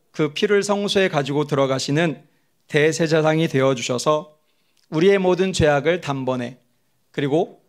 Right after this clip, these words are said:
그 효력이 영원까지 미치는 완벽한 제사를 드려주시는 제사장이 되셨습니다. 짐승의 제사로 어쩔 수 없는 죄의 완벽한 대속을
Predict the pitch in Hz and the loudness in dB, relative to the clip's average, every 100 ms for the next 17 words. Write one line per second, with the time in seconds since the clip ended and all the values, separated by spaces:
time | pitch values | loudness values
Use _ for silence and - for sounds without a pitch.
0 | _ - 151 143 202 208 185 185 226 - | _ -8 -6 0 2 2 2 -2 -4 -10
1 | _ _ _ 143 139 147 175 196 190 185 | _ _ _ -2 0 0 0 -2 0 -2
2 | 175 151 139 160 143 160 202 - _ _ | 0 -6 -4 -4 -2 -2 -4 -12 _ _
3 | _ _ _ 143 147 151 175 175 180 151 | _ _ _ -4 0 2 2 2 0 0
4 | 135 135 156 185 - - 143 143 123 131 | -2 -2 -2 -4 -8 -4 0 0 -2 -2
5 | 135 190 - _ 143 123 139 139 147 127 | 0 -2 -4 _ -4 0 0 0 -2 -4
6 | 120 - 127 - - _ _ - - - | -4 -10 -14 -16 -18 _ _ -18 -18 -18
7 | - 165 165 156 214 220 190 180 180 170 | -8 -4 -2 0 2 2 2 2 4 4
8 | 147 175 170 160 139 143 156 - 135 139 | 2 0 0 0 0 -2 -6 -2 0 2
9 | 127 127 143 151 143 131 123 120 156 202 | 0 -2 -4 -2 -2 -4 -6 -2 -2 -2
10 | - | -8